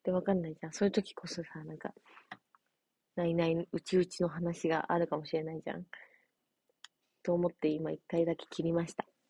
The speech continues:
ミュートにしてた。テロップ機能いいね。笹さん。笹さんから何これかわいい。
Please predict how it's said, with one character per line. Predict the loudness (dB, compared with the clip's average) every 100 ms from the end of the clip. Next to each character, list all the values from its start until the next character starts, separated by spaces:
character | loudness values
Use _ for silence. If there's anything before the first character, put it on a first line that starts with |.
| -20 -16 -8
ミ | 0 2
ュ | 2
ー |
ト | 2
に | 0
し |
て | -4
た。 | -6 -10 -18 -20 2
テ | 8
ロ | 8
ッ |
プ | 8 4
機 | 6
能 | 4
い | 4 2
い |
ね。 | -2 _ _ _ _ -20 0
笹 | 8 10 10 8
さ | 4
ん。 | 0 -2 -12 -2
笹 | 8 10 12 8
さ | 6
ん | 2
か | 4
ら | 6 8
何 | 8 8 8
こ | 10
れ | 8
か | 8 2
わ | 4 6
い | 6
い。 | 2